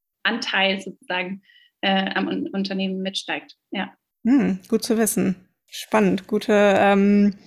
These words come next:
Speaker 2: guter Hinweis für alle Interessenten.
Speaker 1: Ha.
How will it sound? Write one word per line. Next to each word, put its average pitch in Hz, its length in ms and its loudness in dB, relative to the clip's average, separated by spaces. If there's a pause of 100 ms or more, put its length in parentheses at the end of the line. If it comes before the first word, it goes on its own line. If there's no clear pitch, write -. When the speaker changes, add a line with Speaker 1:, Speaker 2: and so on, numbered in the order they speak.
(460)
Speaker 2:
guter 277 220 4
Hinweis 269 440 6
für - 120 4
alle 240 220 4
Interessenten. 254 800 2 (480)
Speaker 1:
Ha. 196 200 -2